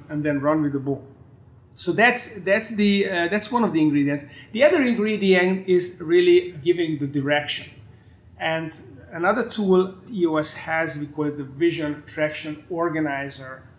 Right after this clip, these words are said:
which is a very simple way of approaching what your vision is, what your vision and plan is.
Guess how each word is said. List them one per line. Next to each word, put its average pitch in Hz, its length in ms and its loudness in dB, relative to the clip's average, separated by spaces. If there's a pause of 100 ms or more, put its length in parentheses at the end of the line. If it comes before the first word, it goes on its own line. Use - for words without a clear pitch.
(400)
which 156 160 -8
is 160 100 -4
a 170 60 -2
very 208 280 2
simple 190 640 0
way 160 480 -4
of 151 140 -8
approaching 151 840 -6 (500)
what 151 220 -8
your 143 120 -4
vision 147 440 0
is, 160 520 -6
what 151 220 -12
your 139 80 -14
vision 180 260 2
and 147 200 -2
plan 156 320 -2
is. 143 420 -4